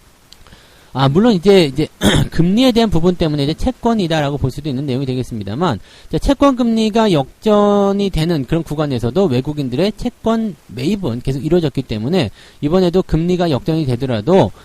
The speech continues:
그런 쪽의 어떤 상황들로 인해서 자금이 유출되진 않을 것이다 라고 얘기가 되는 부분이죠. 자, 채권 시장에 자금이 들어온다.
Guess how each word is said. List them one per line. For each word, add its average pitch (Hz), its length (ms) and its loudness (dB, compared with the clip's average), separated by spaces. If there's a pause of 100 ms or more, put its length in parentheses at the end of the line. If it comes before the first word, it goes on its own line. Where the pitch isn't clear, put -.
그런 160 440 0
쪽의 156 460 0
어떤 135 200 -8
상황들로 143 560 -2
인해서 135 420 -2
자금이 147 440 -4
유출되진 131 420 -2
않을 127 240 -6
것이다 113 500 -6 (260)
라고 131 280 -2
얘기가 120 260 -2
되는 117 220 -2
부분이죠. 113 480 -6 (340)
자, 139 120 -2
채권 269 640 -2
시장에 233 840 0
자금이 202 500 -4
들어온다. 131 720 0